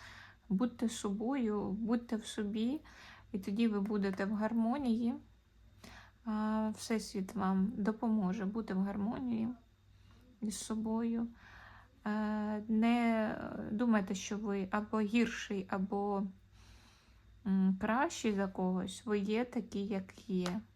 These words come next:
Зверніть на це увагу. І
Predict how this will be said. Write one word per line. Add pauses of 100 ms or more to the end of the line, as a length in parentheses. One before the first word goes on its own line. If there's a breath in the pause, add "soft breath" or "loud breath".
(320)
Зверніть
на
це
увагу. (1120 loud breath)
І